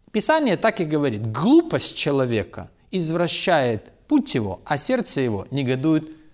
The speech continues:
на Господа". И что вот этого не было, я верю, что эта тема поможет вам навести в таких простых вещах, как благодать и порядок. Поэтому сегодня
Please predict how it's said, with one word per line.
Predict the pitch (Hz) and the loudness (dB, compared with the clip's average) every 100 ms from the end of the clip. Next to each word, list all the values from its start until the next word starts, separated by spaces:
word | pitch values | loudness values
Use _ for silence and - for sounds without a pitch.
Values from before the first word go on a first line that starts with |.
| _ | _
на | 117 | -6
Господа". | 117 117 113 - 92 - - - - | -2 0 -2 -4 -12 -14 -20 -20 -6
И | |
что | 156 208 | 0 4
вот | 208 202 | 2 2
этого | 233 202 180 147 | 4 4 4 2
не | 165 269 | 4 4
было, | 208 135 139 151 - - | 4 4 2 -2 -12 -2
я | 170 | 2
верю, | 180 165 | 4 2
что | - | 0
эта | 196 185 | 0 0
тема | 196 165 139 | 0 0 2
поможет | 151 165 151 | 2 0 -2
вам | 147 147 | 0 0
навести | 147 139 - 190 | 0 -2 -2 -4
в | |
таких | - 139 170 | -4 -6 -6
простых | - 151 - - 208 - | -4 -4 -4 -4 -6 -4
вещах, | 175 - 120 - | -4 0 0 0
как | 131 - - - | -4 -6 -18 -14
благодать | 110 139 151 135 135 285 - - _ - | -2 2 2 2 4 2 0 -18 _ -14
и | - | -14
порядок. | - 170 165 104 92 - - - - | 2 6 8 6 0 -12 -20 -18 0
Поэтому | 196 220 220 | 4 6 6
сегодня | 214 - 262 311 269 269 | 4 4 6 6 6 2